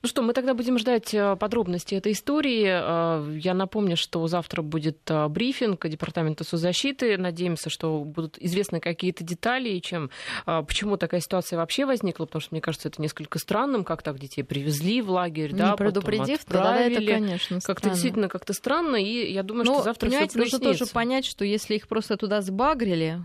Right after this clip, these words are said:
Speaker 2: да, вот какие-то места появились необдуманно, то это уже, конечно, ошибка, наверно, тех, кто их туда оста-, ну, отправил, да, и как бы пытаясь избавиться.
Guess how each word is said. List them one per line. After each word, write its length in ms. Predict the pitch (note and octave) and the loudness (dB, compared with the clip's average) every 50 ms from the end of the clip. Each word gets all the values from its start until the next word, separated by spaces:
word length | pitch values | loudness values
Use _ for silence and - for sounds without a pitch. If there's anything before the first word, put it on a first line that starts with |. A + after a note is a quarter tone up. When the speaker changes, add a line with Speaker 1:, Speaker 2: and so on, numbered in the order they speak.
| F3 F3 | -10 -8
Speaker 2:
да, 220 | F3 F3 G3 A3+ | -4 0 0 0
вот 180 | A3 F#3 E3 - | 0 0 -4 -2
какие-то 360 | - F#3 F3 - F#3+ - G3 | -6 -4 -2 -2 -2 0 2
места 320 | F#3+ G3 - - G#3+ G3 | 2 2 0 0 -2 0
появились 460 | - G#3 G3 G#3+ A#3 C4 B3+ A3 - - | 2 2 2 2 4 2 2 2 2 2
необдуманно, 600 | F#3+ F#3 F#3 F#3 F#3+ F#3 G3 F3+ E3 D#3 D#3 D#3 | 2 2 2 0 0 0 2 2 2 0 -2 -2
то 160 | - - G3 | 0 2 2
это 280 | G#3+ A3 - A3+ G3+ F#3 | 2 2 2 2 2 2
уже, 280 | F3+ - G#3 G#3+ G#3+ | 2 2 2 0 0
конечно, 440 | G3+ - F#3 F3 F3+ G3 F#3+ - G3 F3 | 0 0 0 0 0 0 0 0 -2 -2
ошибка, 400 | F3 - - F#3 F#3+ - - F3+ | 0 0 -2 -4 -4 -4 -4 -2
наверно, 380 | E3+ E3 E3 F3+ F#3+ F#3 F3 | 0 2 2 2 2 2 0
тех, 240 | E3+ - - G3 - | -2 0 -2 -2 -2
кто 160 | - - - | -2 -2 -2
их 100 | E3+ - | -2 -2
туда 280 | - F3+ E3 E3+ E3+ F3 | -2 -4 -2 -2 -2 -2
оста-, 260 | E3+ - - - - - | -4 -6 -8 -8 -8 -6
ну, 240 | - E3+ E3 D3+ D3 | -6 -8 -6 -2 -2
отправил, 500 | D#3+ D#3 - - - F3+ E3+ D#3+ D3+ D3 D3 | -2 -2 -2 -2 -2 0 0 0 -2 -4 -2
да, 180 | D3+ F3+ G#3 G#3 | -2 0 0 0
и 40 | F#3+ | 0
как 180 | - D#3+ D3 D3 | -2 -6 -6 -4
бы 140 | D3+ D#3 | -6 -8
пытаясь 420 | - - E3 - F3 E3+ D#3+ - - | -4 -6 -2 0 0 0 0 0 -4
избавиться. 560 | E3+ E3 E3 E3+ D#3+ D3+ C#3 C#3 - - | -6 -4 -2 -2 0 0 -2 -4 -8 -18